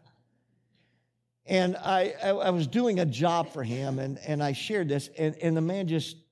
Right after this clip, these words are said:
he pushed and pushed and pushed and pushed. And finally one day I said,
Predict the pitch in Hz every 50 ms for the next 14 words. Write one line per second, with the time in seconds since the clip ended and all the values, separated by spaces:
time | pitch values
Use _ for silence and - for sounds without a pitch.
0 | _ _ _ _ _ _ _ - 165 160 - - - 220 202 165 - - - 127
1 | 113 - - - 190 180 156 120 - - 131 123 - - - 175 165 139 113 -
2 | - 131 117 - - 175 185 170 131 - - 143 131 123 - _ - - - -
3 | _ _ - - 202 208 226 220 196 165 165 170 165 151 165 165 160 151 - -
4 | 180 160 147